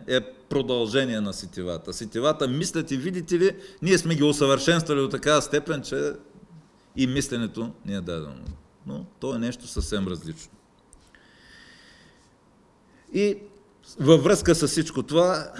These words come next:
безогледният еволюционизъм навсякъде и за всичко. Превръщането на еволюцион-, на еволюцията в обясняваща и оправдаваща всичко без никакви основания.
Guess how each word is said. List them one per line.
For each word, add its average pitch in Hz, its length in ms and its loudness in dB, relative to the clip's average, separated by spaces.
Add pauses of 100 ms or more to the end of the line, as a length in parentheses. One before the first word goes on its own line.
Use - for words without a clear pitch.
(140)
безогледният 156 760 6
еволюционизъм 110 1120 2
навсякъде 98 560 -4
и 82 80 -4
за 80 100 -8
всичко. - 480 -18
Превръщането 151 880 2
на 143 500 2 (520)
еволюцион-, 120 720 -2
на 117 420 -2
еволюцията 127 960 2
в 143 180 0 (680)
обясняваща 143 800 6
и 139 40 6
оправдаваща 117 680 0
всичко 147 340 -6
без 123 260 2
никакви 95 360 -8
основания. 78 540 -8